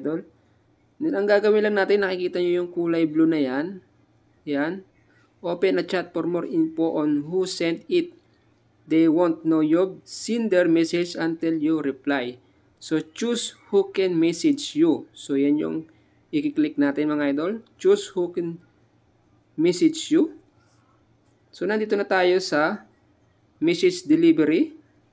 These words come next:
So decide whether message requests go to your chats list, your message request folder, or whether to receive them to at all. So yan. Click lang natin tong people with your phone.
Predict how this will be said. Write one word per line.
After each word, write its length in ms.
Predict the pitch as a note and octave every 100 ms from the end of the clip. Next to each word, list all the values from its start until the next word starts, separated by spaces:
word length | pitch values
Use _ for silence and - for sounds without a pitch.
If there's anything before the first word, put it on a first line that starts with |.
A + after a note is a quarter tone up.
| _ _
So 160 | - C#3
decide 400 | D#3 A#3 A3+ G#3+
whether 320 | A3 G#3 G#3
message 400 | G3 F#3+ F#3+ -
requests 480 | - D#3 E3+ - D3
go 160 | E3+
to 80 | E3
your 240 | D#3+ D#3 _
chats 320 | B2+ A2+ -
list, 480 | D#3+ F3+ A3 - _ _ _ _ _ _ _ D3+
your 160 | C#3+
message 400 | D#3 G3 A3 G#3 G3+
request 400 | - F#3 F3+ -
folder, 400 | F3+ F3+ F3+ F3+
or 320 | G3 D3 C#3+ - _ _ _
whether 240 | D#3+ G3 G3
to 160 | F#3+
receive 560 | F3 F3 G3 G3 F#3+ -
them 240 | D#3+ F3+ -
to 160 | A2 - _ _ -
at 240 | C3+ - _
all. 320 | C#3+ C#3 B2
So 240 | - - C3
yan. 320 | D3+ E3+ D3 _ _ _ _ _ _
Click 240 | - G#3 G#3
lang 160 | G3+
natin 320 | G3+ G3 F#3+
tong 320 | F#3+ F3 F3 F#3
people 640 | G3+ - F3+ F#3 G3 E3+
with 240 | E3 D3+
your 160 | C#3+ C#3+
phone. 480 | C#3+ C#3 F3 B3